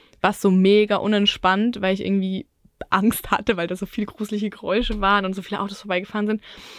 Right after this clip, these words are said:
Und danach hatte ich so einen Tag, wo ich dachte, "Boah, jetzt heute Nacht willst du irgendwie einfach irgendwo hin, wo vielleicht noch andere Leute sind, wo du dich ein bisschen sicherer fühlst." Und dann gehe ich einfach in Park four Night und guck mir Parkplätze an, die sehr gut bewertet sind oder einfach sehr viele Bewertungen haben und da weißt du, okay, die sind hochfrequentiert, wenn ich da hinfahre, ist eine ziemlich hohe Wahrscheinlichkeit,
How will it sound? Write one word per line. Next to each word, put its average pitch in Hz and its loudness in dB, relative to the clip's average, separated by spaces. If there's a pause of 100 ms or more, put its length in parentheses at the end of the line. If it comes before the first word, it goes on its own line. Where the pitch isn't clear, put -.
(240)
Und 220 2
danach 208 2
hatte 226 -2
ich - -8
so 208 0
einen 208 2
Tag, 214 -4
wo 196 0
ich 202 -2
dachte, 196 -4
"Boah, 196 2 (300)
jetzt 196 2
heute 220 2
Nacht 208 0
willst 214 -2
du 202 -2
irgendwie 196 0 (120)
einfach 196 -2
irgendwo 202 2
hin, 214 0 (240)
wo 196 -2
vielleicht 208 0
noch 208 -2
andere 196 0
Leute 190 2
sind, 190 -2
wo 185 -8
du 185 -8
dich 185 -8
ein 196 -2
bisschen 190 -6
sicherer 214 0
fühlst." 208 -4
Und 185 -2
dann 202 2 (220)
gehe 214 -2
ich 220 -4
einfach 208 -2
in 208 -2
Park - -12
four 180 -6
Night 185 0
und 202 -10
guck - -8
mir 190 0 (480)
Parkplätze 214 -2
an, 190 0
die 190 -2
sehr 190 0
gut 208 -2
bewertet 196 0
sind 214 0
oder 185 2
einfach 185 -2
sehr 202 0
viele 262 4
Bewertungen 196 0
haben 190 0
und 190 0
da 180 0
weißt 180 -2
du, 170 -8
okay, - -8
die 175 -8
sind 185 -4
hochfrequentiert, 196 -2
wenn 165 -4
ich - -6
da 180 -6
hinfahre, 180 -2
ist - -10
eine 170 -10
ziemlich 180 -4
hohe 165 -6
Wahrscheinlichkeit, 175 -4